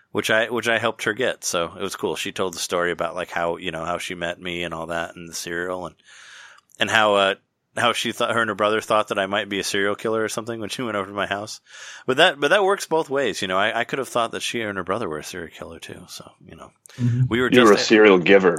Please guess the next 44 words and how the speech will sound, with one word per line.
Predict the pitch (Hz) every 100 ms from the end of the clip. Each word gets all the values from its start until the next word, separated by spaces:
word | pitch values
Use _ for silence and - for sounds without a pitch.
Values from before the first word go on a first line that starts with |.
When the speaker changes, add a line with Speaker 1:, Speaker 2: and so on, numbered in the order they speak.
| 135
Speaker 1:
we | 139
were | 151
just | 127 123 120
as | 117 113
afraid, | - 113 98 98
as | 110 104
afraid. | - 95 80 107
Yeah, | 95
serial | 80 85 78
killer | - 80 78 _ - - -
or | 107
giver. | 85 95 85 76 185 120
Actually, | 117 - 110
I | 131
never | 139 104 87
thought | 82 73
she | -
was. | 82 78 - _ - - - _
I, | - 143
I, | 135 - 120
I, | 147 147
in | 143 143
my | 151
mind, | 143 135 120
all | 117
Nintendo | 117 104 117 101
fans | - 92 87 90
are |
great, | 85 85 90 -
so | 98 90
I | 95
never | 95 90 90 90 _ - -
expect | 107 - 107 98
that | 95 90
I |
might | 87 85
get | - 87
knifed | 85 82 -
by | 90 85
somebody | - 85 85
who | 87
wants | 85 -
a |
cereal | - 85 82 80